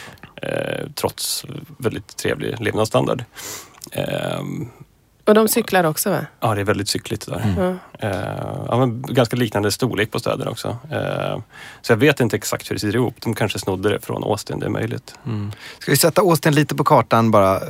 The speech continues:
Speaker 3: Det ligger ju i mitten av, av Texas.
Speaker 4: Mm.
Speaker 3: Colorado River rinner igenom. Det är ungefär åttahundratusen invånare. Eh, det är som sagt var capital of Texas. Eh, där sitter guvernörerna och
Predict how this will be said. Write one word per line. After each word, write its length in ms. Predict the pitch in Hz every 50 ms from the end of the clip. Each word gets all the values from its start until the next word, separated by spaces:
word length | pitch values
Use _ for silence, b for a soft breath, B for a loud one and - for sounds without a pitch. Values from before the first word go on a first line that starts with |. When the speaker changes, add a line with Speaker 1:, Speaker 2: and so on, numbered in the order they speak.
| - 76 - -
Speaker 3:
Det 220 | 175 151 131 147
ligger 320 | 143 151 156 147 135 139 147
ju 80 | 143
i 60 | 143 127
mitten 500 | 113 135 135 131 110 - _ 117 113 107
av, 240 | 98 98 92 - 92 92
av 80 | 104
Texas. 600 | 95 - 104 95 - - - 113 - - - - -
Speaker 4:
Mm. 220 | 120 110 104 107 123 B B B B _
Speaker 3:
Colorado 560 | _ - - 123 117 117 110 107 107 113 110 110
River 520 | 107 110 113 110 104 104 113 107 113 113 -
rinner 380 | - - 110 117 113 107 107 107
igenom. 420 | 101 98 95 98 101 113 117 117 - _ _ _
Det 200 | - 143 107 107
är 220 | 98 - 175 175
ungefär 320 | 120 131 131 - - - -
åttahundratusen 880 | 139 127 - 131 123 120 117 113 - 120 113 - - 117 107 110 113 - - _ _ _ _ _ _ _ _
invånare. 460 | - 127 113 101 95 90 95 110 131 B B B B B B B B _
Eh, 320 | - 104 101 98 92 92 98
det 160 | 95 98 120
är 60 | 113
som 100 | 104 -
sagt 220 | 113 113 104 98 -
var 300 | 104 98 95 98 101 95
capital 500 | - - 113 95 - - - - 101 92
of 140 | 90 87 85 - _
Texas. 600 | - 104 92 - - - 113 113 - - - -
Eh, 240 | 95 92 87 85 - -
där 160 | 104 98 95
sitter 300 | - - 107 - - 95
guvernörerna 960 | 90 101 92 90 92 90 90 92 92 92 95 92 92 92 92 92 90 90 87
och 200 | 82 82 82 80